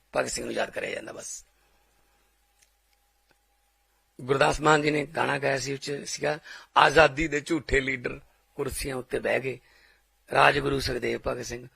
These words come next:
ਫੁੱਲਾਂ ਜੋਗੇ ਰਹਿ ਗਏ।" ਮਤਲਬ ਉਹਨਾਂ ਨੂੰ ਤਾਂ ਇਕੱਲੇ ਫੁੱਲਾਂ ਦੇ ਹਾਰ ਪਾ ਕੇ ਕਹਿੰਦੇ ਧੰਨਵਾਦ। ਸੋ ਅਸੀਂ ਉਹਨਾਂ ਨੂੰ ਆਪਣੇ ਹੀਰੋ ਬਣਾਉਣਾ ਹੈ। ਅਸੀਂ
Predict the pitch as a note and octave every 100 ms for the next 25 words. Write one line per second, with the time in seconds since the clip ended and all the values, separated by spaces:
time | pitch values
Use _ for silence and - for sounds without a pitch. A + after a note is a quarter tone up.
0 | - - B2 A#2 G#2+ G#2+ - - - _
1 | _ _ _ _ _ _ _ _ _ _
2 | _ _ - C#3+ D3 D3 C#3 D#3 D3+ C#3+
3 | C#3+ C#3 C3 C#3 C3 B2 A#2 A#2 A2 A#2
4 | A#2+ B2 C3 A#2 A2+ B2 C3 _ _ -
5 | _ _ - C#3+ C3 D#3+ E3+ F3 E3 E3
6 | C#3 C#3 B2 G#2 G#2+ C3 - _ _ _
7 | _ _ - - D3 C#3+